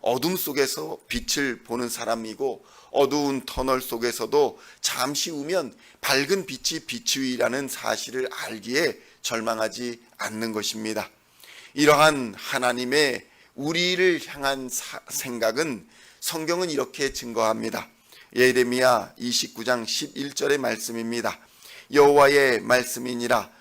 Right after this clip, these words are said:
너희를 향한 나의 생각은 내가 아나니 평안이요 재앙이 아니니라.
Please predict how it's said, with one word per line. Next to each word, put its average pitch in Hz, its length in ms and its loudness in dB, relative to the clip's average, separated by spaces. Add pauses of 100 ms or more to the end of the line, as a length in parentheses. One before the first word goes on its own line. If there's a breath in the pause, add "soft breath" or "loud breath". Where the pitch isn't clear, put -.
(160 soft breath)
너희를 139 540 2
향한 135 420 -2
나의 123 400 2
생각은 120 760 -2 (260 loud breath)
내가 123 640 4
아나니 113 500 0 (180 soft breath)
평안이요 139 760 4 (140)
재앙이 120 720 0
아니니라. 110 680 0